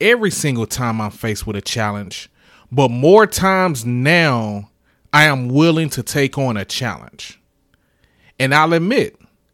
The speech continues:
I have failed in some challenges. I have succeeded in some challenges. But nonetheless, I have made the decision to, to take on more challenges than what I did in the past.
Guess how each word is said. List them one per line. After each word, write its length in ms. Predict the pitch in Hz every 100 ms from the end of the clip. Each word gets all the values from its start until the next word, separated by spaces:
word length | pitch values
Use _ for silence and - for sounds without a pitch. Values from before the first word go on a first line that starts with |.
| _ _ -
I 160 | 131
have 280 | 143 156 147
failed 500 | - - 196 208 190
in 100 | 143
some 300 | 117 - 113
challenges. 800 | 104 127 107 92 87 - - - - _ _ _ _ _ _
I 180 | - 123
have 260 | 113 123 120
succeeded 600 | - 135 - 233 240 170
in 140 | 127
some 260 | - 120 107
challenges. 720 | - 101 67 55 - - - _ _ _ _ -
But 220 | 117 110
nonetheless, 960 | 120 170 214 180 139 127 160 170 165 -
I 200 | 131 151
have 260 | 156 151 120
made 400 | 117 123 151 156
the 80 | 139
decision 640 | 117 107 - 143 139 127
to, 80 | 107
to 220 | - 123
take 360 | - 135 139 139
on 220 | 135 127
more 320 | 123 131 127
challenges 600 | - 139 127 127 113 120
than 240 | - 117 110
what 200 | 117 117
I 140 | 117
did 300 | 107 117 113
in 100 | 110
the 60 | 107
past. 640 | 107 71 71 - - -